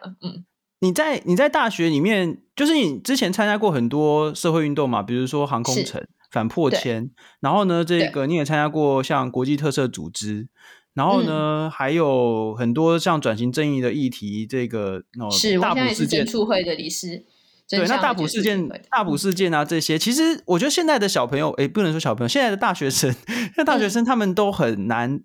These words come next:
Speaker 2: 理解说，
Speaker 1: 嗯。
Speaker 2: 诶，怎么就是过去这十年或者十五年或二十年之间发生这些社会运动这样子。那
Speaker 1: 嗯。
Speaker 2: 当大家长大的过程当中，看到的就是柯文哲，然后看到的就是黄国昌。
Speaker 1: 对啊，我觉得那个社会氛围跟状态差好多哦。
Speaker 2: <laughs> 嗯。
Speaker 1: 我们当年回来看到的，然后一起经验的东西，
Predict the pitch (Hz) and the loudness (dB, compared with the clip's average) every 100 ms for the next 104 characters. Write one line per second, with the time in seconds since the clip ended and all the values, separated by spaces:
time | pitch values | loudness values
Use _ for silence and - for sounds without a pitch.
0 | - 123 139 165 120 101 95 123 120 123 | -6 -4 -4 -4 -2 -2 -2 -2 2 2
1 | 123 131 _ _ _ _ _ 170 190 196 | 0 -4 _ _ _ _ _ 2 2 2
2 | 160 143 143 143 139 196 202 214 185 196 | 0 2 2 0 0 0 2 2 2 0
3 | 180 170 - 127 127 110 117 120 160 147 | 0 0 0 -2 0 0 0 0 0 0
4 | - 131 120 101 117 139 135 107 107 98 | 0 0 0 -2 -2 -2 -2 -4 -6 -6
5 | 117 117 113 113 123 131 110 113 110 117 | -8 -4 -4 0 -2 -2 -4 -4 -4 -4
6 | 110 107 101 92 90 87 - - - 156 | -2 -4 -4 -8 -12 -12 -16 -16 -6 -2
7 | 180 254 247 190 - - - - _ _ | 0 2 0 -2 -8 -18 -20 -20 _ _
8 | 226 240 240 202 196 190 196 196 - 117 | -2 -2 -2 0 2 2 0 -4 -4 -2
9 | 175 156 131 151 131 120 131 175 156 143 | 0 0 2 0 2 0 0 0 0 0
10 | 123 127 123 120 104 95 - - 143 101 | 0 -6 -2 -2 0 -4 -8 -16 -6 -4
11 | 110 135 135 113 113 110 104 104 90 98 | -2 -2 0 -2 -2 -4 -6 -6 -8 -10
12 | 90 98 381 349 294 285 240 247 269 311 | -14 -4 0 2 2 -2 -2 -2 -2 0
13 | 302 294 302 285 277 269 233 226 233 233 | -2 0 2 2 2 2 2 2 2 2
14 | 247 226 220 214 170 143 135 95 185 208 | 2 -2 -2 -2 -2 -6 -4 -2 -2 0
15 | 220 240 254 214 214 185 180 185 226 190 | 0 0 0 0 0 0 0 -2 -4 -2
16 | 202 175 151 151 196 208 214 - 160 - | -2 -4 -8 -10 -6 -4 -2 -4 -6 -4
17 | 180 185 180 151 147 147 180 - - 180 | -2 -2 -2 -6 -8 -8 -8 -8 -10 -14